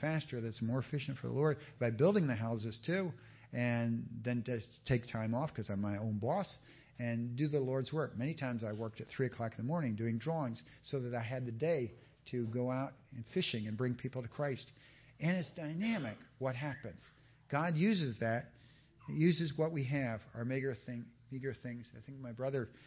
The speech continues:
mentioned, yeah, Jesus, God said to Moses, "What, what do you have in your hand?" "Just a stick, a shepherd's stick. With that stick, you're gonna cross the Red Sea. You're gonna lead Israel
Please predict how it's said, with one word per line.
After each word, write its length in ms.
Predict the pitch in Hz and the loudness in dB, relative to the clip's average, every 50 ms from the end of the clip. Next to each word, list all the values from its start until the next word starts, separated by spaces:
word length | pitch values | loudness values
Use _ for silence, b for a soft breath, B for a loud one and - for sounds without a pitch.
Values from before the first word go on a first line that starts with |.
| B B B | B B B
mentioned, 480 | - 131 131 131 131 - 123 113 110 107 - - - - - | 4 6 6 6 4 4 2 2 2 0 -2 -10 -16 -16 4
yeah, 360 | - 196 240 247 208 156 120 98 - - - - | 6 8 8 8 8 6 6 4 2 -4 -12 -2
Jesus, 500 | - 147 139 131 - 135 - - - - - - - 135 | 2 2 2 2 2 -2 -4 -6 -10 -12 -14 -10 -8 -4
God 260 | 117 120 113 127 147 147 - | -2 -2 0 -2 -2 -4 0
said 260 | - 127 123 123 123 | 2 2 2 2 0
to 120 | - 117 | -4 -2
Moses, 460 | 107 113 135 180 180 135 120 113 - - B B B B | 0 2 2 2 2 2 0 -4 -6 -12 B B B B
"What, 240 | 135 165 175 - - - - - - | 0 0 0 0 -6 -16 -20 -14 -10
what 80 | 175 202 | -8 -6
do 60 | 220 | -4
you 100 | 214 196 | -4 -4
have 180 | 151 175 175 170 | -2 -2 0 0
in 80 | 175 | 2
your 140 | 180 175 160 | 2 2 2
hand?" 400 | 160 208 220 196 139 107 113 110 - b b b b b b b b b b b b - - 113 | 2 4 4 4 2 0 -4 -6 -12 b b b b b b b b b b b b -14 -10 -8
"Just 260 | 110 - 123 110 - - | -2 -2 -2 -2 0 -4
a 40 | 110 | -6
stick, 400 | - - - - - 170 160 165 - - - - - - | -6 -6 -8 -2 0 0 0 0 -6 -16 -20 -20 -20 -8
a 40 | - | -6
shepherd's 420 | - - 143 135 - 143 135 139 | -2 -2 -2 -2 0 -4 -4 -4
stick. 360 | - - - 143 120 - - - B B B B B B B B B - - - - - | -6 -6 -4 -4 -4 -4 -10 -20 B B B B B B B B B -20 -20 -12 0 2
With 140 | 123 120 | 4 6
that 200 | 120 135 143 151 - | 6 6 4 2 0
stick, 440 | - - - 160 151 120 - - 135 | -6 -6 -2 -2 -2 -2 -2 -6 -6
you're 120 | 127 113 | -4 -4
gonna 180 | 123 117 110 104 | -4 -6 -6 -8
cross 340 | - - 139 131 113 110 - - | -8 -6 -4 -4 -4 -6 -8 -6
the 60 | 117 | -4
Red 260 | 117 127 143 147 147 - - | -2 0 0 0 -2 -4 -6
Sea. 240 | - 127 120 120 131 | -6 -4 -4 -4 -4
You're 140 | 135 127 117 | -4 -6 -4
gonna 160 | 123 120 113 | -4 -4 -2
lead 320 | 110 123 135 127 117 - 143 | -2 0 -2 -2 -2 -4 -6
Israel 380 | 147 139 113 131 127 113 107 | -6 -6 -4 -6 -8 -8 -10